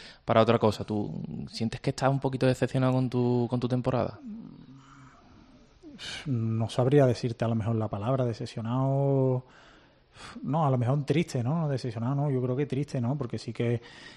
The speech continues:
Speaker 2: sí que, bueno, es verdad que yo, eh, eh, soy un jugador que a lo mejor dependo más de los otros que están al lado, ¿no? A la hora de,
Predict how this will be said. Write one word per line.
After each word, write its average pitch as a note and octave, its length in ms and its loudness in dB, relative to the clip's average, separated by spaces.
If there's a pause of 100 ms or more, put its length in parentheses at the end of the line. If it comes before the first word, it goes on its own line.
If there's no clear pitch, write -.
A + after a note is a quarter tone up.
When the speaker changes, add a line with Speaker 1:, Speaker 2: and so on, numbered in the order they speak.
(140)
Speaker 2:
sí - 140 -18
que, G#2+ 100 -6
bueno, G#2+ 300 -2
es G2+ 80 -2
verdad A2 240 0
que A#2 100 4
yo, A#2 340 6
eh, B2+ 380 -4 (400)
eh, B2+ 220 -12 (1300)
soy D3 280 4
un C3 120 6
jugador B2+ 340 6
que B2 100 0
a B2+ 80 4
lo B2 60 4
mejor A#2+ 220 2
dependo B2 360 -2
más A#2 160 -6
de A#2+ 100 -4
los G#2+ 140 -6
otros A#2 220 -10
que A#2+ 80 -12
están A#2 200 -6
al A2 100 -2
lado, C#3 240 0
¿no? C3+ 280 4
A A#2+ 40 2
la A2+ 120 2
hora A2+ 180 2
de, A#2 180 0